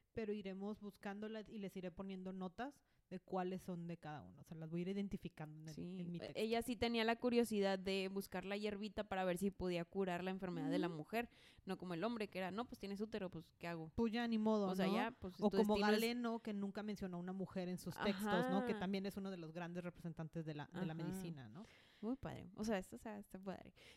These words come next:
Speaker 2: De los temas que habló sobre la ginecología en sus escritos, dieron pie, como decía, al desarrollo de la medicina moderna,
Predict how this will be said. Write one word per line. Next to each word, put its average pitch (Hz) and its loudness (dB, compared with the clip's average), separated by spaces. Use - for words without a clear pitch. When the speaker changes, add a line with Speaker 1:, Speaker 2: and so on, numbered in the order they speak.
Speaker 2:
De 254 6
los 262 2
temas 262 2
que 320 0
habló 285 6
sobre 277 6
la 269 0
ginecología 220 0
en 226 0
sus 240 -4
escritos, 247 0
dieron 214 -2
pie, 220 -2
como 214 -4
decía, 202 -2
al 208 -4
desarrollo 190 -2
de 202 -2
la 202 -4
medicina 185 -8
moderna, 190 -6